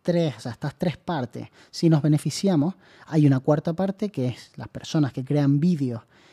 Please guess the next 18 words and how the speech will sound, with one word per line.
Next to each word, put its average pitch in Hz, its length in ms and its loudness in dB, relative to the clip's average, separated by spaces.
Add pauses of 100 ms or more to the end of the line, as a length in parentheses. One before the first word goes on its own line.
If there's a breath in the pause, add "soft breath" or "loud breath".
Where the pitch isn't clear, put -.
(140 soft breath)
y 147 100 -8
que 135 140 -4
crean 143 320 2
cursos 151 520 0 (160)
de 139 360 2
este 156 280 -2
tipo 147 440 -4
del 117 180 -10
que 123 140 -6
yo 127 80 -4
voy 139 100 -2
a 147 60 -2
hacer, 202 340 -2 (300 loud breath)
que 185 100 4
me 196 100 8
podría 139 320 2
decir, 156 460 0
"Oye, 151 260 0